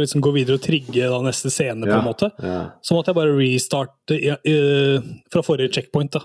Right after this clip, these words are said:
Speaker 2: Ja. Ja, det er heldigvis veldig generøst med checkpoints. Det blir jo liksom
Speaker 1: Veldig.
Speaker 2: lagret hele tiden.
Speaker 1: <laughs> Ja.
Speaker 2: Eh,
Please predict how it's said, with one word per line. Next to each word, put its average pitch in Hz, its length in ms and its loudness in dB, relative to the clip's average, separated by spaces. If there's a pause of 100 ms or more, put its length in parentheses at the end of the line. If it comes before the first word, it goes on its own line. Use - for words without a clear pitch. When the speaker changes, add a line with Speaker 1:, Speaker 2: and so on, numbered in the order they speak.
(160)
Speaker 2:
Ja. 110 160 -2 (320)
Ja, 107 160 0
det 113 140 2
er 113 60 0
heldigvis 107 340 2
veldig 107 720 2
generøst 107 420 -2
med 110 100 -2
checkpoints. - 560 -6 (220)
Det 98 160 -4
blir 92 120 2
jo 82 140 6
liksom - 220 0
Speaker 1:
Veldig. 85 240 -2
Speaker 2:
lagret 87 220 -2
hele 82 200 0
tiden. - 220 -2 (220)
Speaker 1:
<laughs> - 200 -20
Ja. 151 120 0 (180)
Speaker 2:
Eh, 104 380 -2